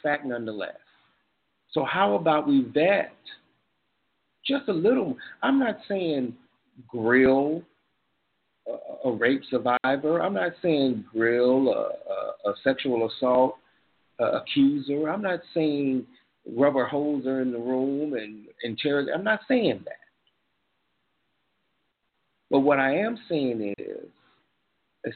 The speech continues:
sexual assault allegation should be more than just walking to somebody and said, "Somebody did something to me, arrest them," or whatever.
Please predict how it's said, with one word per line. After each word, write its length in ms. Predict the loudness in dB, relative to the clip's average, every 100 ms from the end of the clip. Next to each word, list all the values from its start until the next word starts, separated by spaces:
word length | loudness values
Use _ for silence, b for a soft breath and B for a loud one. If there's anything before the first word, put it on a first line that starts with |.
| -4
sexual 460 | -4 -2 0 0
assault 260 | 2 2 4
allegation 840 | 4 2 2 0 0 -2 -4 -6 -12 -20 _ _ _ _ _ _ _ _
should 180 | 0 2
be 160 | 4 4
more 340 | 2 2 2
than 220 | 2 0
just 240 | -2 -4 -2
walking 320 | -2 0 -2
to 80 | -6
somebody 320 | -6 -4 -6
and 80 | -6
said, 340 | -6 -4 -6 -10 _ _ _ _
"Somebody 280 | 0 4 4
did 260 | 4 0 0
something 220 | -4 -4
to 160 | -4 -4
me, 160 | -8 -18 _ _ _ -4
arrest 380 | 2 2 2 -6
them," 140 | -18 -20 _ _ _ _ _ _ _ _ _ _
or 380 | -6 -2 -4 -4
whatever. 540 | -2 2 2 0 -6